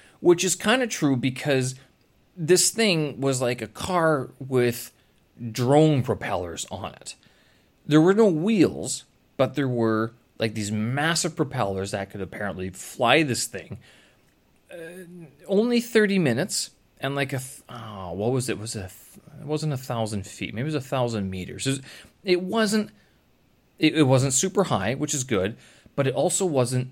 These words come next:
super long. And I remember talking to somebody going, "Why are they doing this? Like, what, what, what's the, um, what's the impetus? What, what's sort of the, uh, the main reason why they're, they're looking at doing this sort of stuff?"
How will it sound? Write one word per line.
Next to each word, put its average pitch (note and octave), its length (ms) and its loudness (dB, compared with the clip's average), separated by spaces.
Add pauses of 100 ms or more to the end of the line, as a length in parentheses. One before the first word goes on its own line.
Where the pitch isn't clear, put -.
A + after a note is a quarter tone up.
(140)
super A2 460 -4
long. C3 420 2
And G#2 100 -4
I A#2 40 0
remember E3 240 0
talking E3 300 -4
to B3+ 40 -6
somebody G#2+ 360 -2
going, A2+ 240 -2 (720)
"Why C3 300 -6
are G3 80 0
they F3+ 120 0
doing F3+ 220 0
this? C4 220 -4
Like, G#2+ 160 -2
what, A2+ 180 -2
what, C3 160 2
what's D#3 220 2
the, C#3+ 220 0
um, A2 260 2 (920)
what's - 160 -6
the A#2 100 -6
impetus? F#2+ 440 -6
What, B2 180 0
what's A#2 160 -4
sort A#2 160 -4
of G2+ 100 -4
the, G2 180 -6
uh, F2+ 140 -4 (300)
the G#2 80 -6
main A2 280 0
reason G#2+ 360 -4
why F#2 140 -4
they're, F#2 260 -6
they're F2+ 240 -8
looking B2 400 -2
at F#2 220 -8
doing C3+ 220 -2
this A#2 140 -4
sort G2+ 160 -8
of F#2 80 -8
stuff?" F#2 260 -6